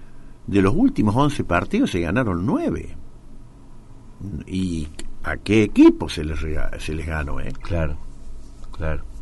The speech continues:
Speaker 2: Sí, resultados contundentes,
Speaker 1: Sí,
Speaker 2: además.
Speaker 1: no, y no fueron, que decir que alguna vez nos ayudó re-, algún referí, no, no, fueron, fueron partidos que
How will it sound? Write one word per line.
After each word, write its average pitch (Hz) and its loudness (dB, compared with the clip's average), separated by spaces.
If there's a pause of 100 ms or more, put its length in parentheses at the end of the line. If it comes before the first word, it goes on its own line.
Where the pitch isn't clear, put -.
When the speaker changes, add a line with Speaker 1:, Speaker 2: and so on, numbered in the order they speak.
(420)
Speaker 2:
Sí, 139 4
resultados 107 4
contundentes, 90 2
Speaker 1:
Sí, 78 -2
Speaker 2:
además. 180 4
Speaker 1:
no, 131 4
y 98 4
no 101 2
fueron, 110 4 (440)
que 87 0
decir 113 4
que 87 -2
alguna 95 4
vez 104 4
nos 82 2
ayudó 78 2
re-, 69 -10
algún 85 -2
referí, 92 2
no, 302 0 (320)
no, 320 -4
fueron, 127 -2 (380)
fueron 165 -4
partidos - -2 (1800)
que - -2